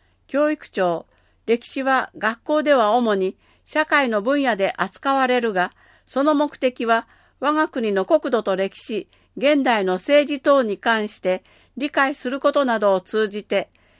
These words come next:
課題解決に向けた力を養うことにあり、最終的には一人の人間として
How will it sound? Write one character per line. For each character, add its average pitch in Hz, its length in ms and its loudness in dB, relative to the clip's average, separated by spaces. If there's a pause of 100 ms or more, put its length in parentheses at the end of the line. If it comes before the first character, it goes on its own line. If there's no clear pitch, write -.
(180)
課 233 140 -4
題 294 220 0
解 269 260 -2
決 262 240 -2
に 240 100 -2
向 233 120 -6
け 226 120 -2
た 220 140 0
力 285 400 0
を 208 80 2
養 196 100 2 (380)
う 220 40 -4
こ 208 140 -6
と 247 140 0
に 190 160 0
あ 180 100 0
り、 160 180 -8 (520)
最 285 260 0
終 294 220 -4
的 277 240 -2
に 240 140 -2
は 185 220 0 (320)
一 - 220 -2
人 302 140 -2
の 240 120 0
人 240 300 0
間 240 160 -4
と 226 160 -4
し - 120 -16
て 202 260 -4